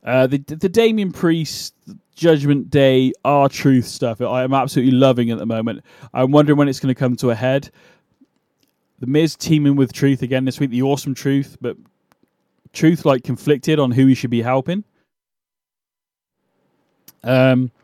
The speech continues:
but ultimately, Damian Priest did actually have to. It's almost like Damian Priest wanted Truth to be in the group. He's amused by him. He wants him to be in the group.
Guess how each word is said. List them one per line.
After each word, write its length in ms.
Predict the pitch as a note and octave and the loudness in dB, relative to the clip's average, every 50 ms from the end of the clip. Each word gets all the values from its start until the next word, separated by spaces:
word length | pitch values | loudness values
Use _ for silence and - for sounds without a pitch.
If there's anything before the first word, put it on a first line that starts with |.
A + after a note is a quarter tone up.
| _ _ _ _ _ | _ _ _ _ _
but 260 | _ C#3 C3+ C3+ - - | _ 4 4 4 4 4
ultimately, 420 | C#3+ C#3+ C3+ - - B2+ B2+ B2 | 4 4 4 2 0 -2 -2 0
Damian 300 | B2+ C#3 C3 B2+ B2 A2+ | 2 2 2 2 0 0
Priest 240 | - - B2 A2+ - | 0 0 -2 0 2
did 140 | - C3 B2+ | 4 4 6
actually 320 | B2+ - - - - B2 | 4 2 2 -2 -2 0
have 220 | A#2 C3 A#2+ - _ | 0 0 -2 -2 _
to. 320 | - B2+ B2 A#2+ A#2 A2+ - _ _ _ _ _ _ _ _ _ _ _ _ _ _ _ _ _ _ _ _ _ _ _ _ _ _ B2+ - | -2 0 0 0 0 -2 -4 _ _ _ _ _ _ _ _ _ _ _ _ _ _ _ _ _ _ _ _ _ _ _ _ _ _ -14 -10
It's 160 | - D3 - | -8 0 2
almost 200 | G3 A3 A3+ G3+ | 4 4 4 0
like 100 | - C3+ | 0 0
Damian 240 | C#3+ E3+ E3 D3+ C3+ | 0 0 0 0 -2
Priest 180 | C3+ C#3 - B2+ | -2 -4 -6 -2
wanted 480 | B2+ C#3+ D3 D3+ C#3+ - C#3+ B2+ A#2 - _ | -2 0 0 0 0 -2 -2 -2 -2 -8 _
Truth 280 | _ - D3+ C3+ A#2+ - | _ 2 2 2 2 0
to 80 | - | -2
be 100 | A#2+ B2+ | 0 2
in 60 | B2+ B2 | 2 2
the 60 | A2+ | 2
group. 140 | C3+ C3 A#2+ | 0 0 0
He's 160 | B2+ A#2+ A2+ | 0 0 0
amused 440 | B2 B2 C3 C#3+ D3+ D3+ D3 C3+ - | 0 0 2 2 2 2 2 0 -2
by 160 | A#2+ A#2 A2 | -2 -2 -2
him. 120 | G#2+ A2 | -2 -4
He 80 | A2+ A#2+ | -4 -4
wants 300 | A#2+ B2 C3+ C#3 A#2 - | 0 0 -2 -2 -2 -6
him 60 | B2+ | -8
to 80 | A#2 A#2 | -4 -2
be 80 | A#2 | -2
in 40 | A#2 | -2
the 80 | A#2 G#2+ | -2 -2
group. 240 | B2 A#2 A#2 A#2+ | -2 -2 -4 -4